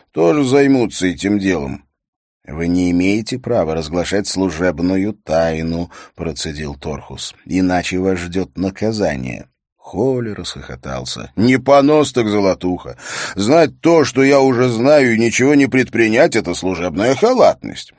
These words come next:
А она, как вам известно, тоже наказуема. И что-то мне подсказывает, что я потеряю меньше вас, если нарушу эту самую тайну». «Какие гарантии?» начал было Торхус, но связь прервалась. «Алло!»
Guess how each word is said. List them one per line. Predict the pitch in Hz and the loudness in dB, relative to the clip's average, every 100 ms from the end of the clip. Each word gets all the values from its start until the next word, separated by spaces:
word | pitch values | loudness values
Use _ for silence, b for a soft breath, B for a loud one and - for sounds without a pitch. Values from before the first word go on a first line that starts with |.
| b | b
А | - 113 | 4 6
она, | 123 202 | 6 4
как | 254 175 | 4 2
вам | 120 127 120 | 4 4 4
известно, | 104 104 87 78 | 2 0 -2 -8
тоже | 73 170 160 170 | -2 2 4 2
наказуема. | 226 220 226 127 107 85 73 - _ _ - | -2 2 2 4 2 0 -2 -8 _ _ -2
И | 113 | -2
что-то | - 156 190 147 | 0 0 0 4
мне | 147 156 | 4 4
подсказывает, | 127 127 - - 139 151 143 123 | 2 0 0 2 4 4 2 0
что | - | 0
я | 123 | 2
потеряю | 127 131 120 123 135 131 | 2 0 2 2 4 4
меньше | 127 123 117 98 - 92 | 4 4 2 0 -2 -2
вас, | 92 104 101 - - B B | 4 6 6 2 -4 B B
если | 95 104 - 107 | 0 0 0 0
нарушу | 104 101 110 131 117 | 2 2 2 2 0
эту | 107 101 | 0 -2
самую | 92 98 101 101 101 | 0 4 4 2 0
тайну». | - 92 95 90 90 76 _ _ _ _ | 4 4 4 2 -2 -4 _ _ _ _
«Какие | 69 - 101 117 | -14 -4 -2 2
гарантии?» | 113 123 147 104 - 113 113 B B | 4 6 6 4 0 2 2 B B
начал | 95 95 - 90 | 0 0 0 -4
было | 87 90 | -2 -2
Торхус, | 90 - 135 110 107 95 | -2 0 0 0 -4 -2
но | 90 92 | -2 -2
связь | - 80 104 123 113 | -2 0 2 2 0
прервалась. | - 98 92 90 80 76 - - _ _ _ _ _ - | -4 -4 0 0 -2 -4 -6 -10 _ _ _ _ _ 0
«Алло!» | 131 170 113 | 6 6 6